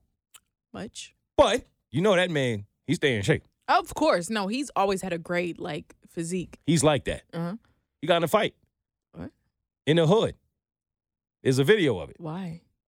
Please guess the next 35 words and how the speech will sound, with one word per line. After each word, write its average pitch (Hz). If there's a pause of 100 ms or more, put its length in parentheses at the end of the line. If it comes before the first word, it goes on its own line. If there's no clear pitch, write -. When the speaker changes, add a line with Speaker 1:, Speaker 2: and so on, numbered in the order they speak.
(140)
Speaker 2:
I 110
don't 165
know, 139
but 120
it 139
was 151
in 139
front 147
of, 143
like, 135
Walgreens 117
or 82
something. 82
Speaker 1:
U 180
T 180
O. 165
Speaker 2:
C 165
V 156
S - (480)
or 123
one 127
of 117
them. 98 (140)
Like, 131
literally, 143
T 165
O 151
is 139
fighting 123
Speaker 1:
Not 214
in 214
front 185
of 170
the 160
drugstore. 156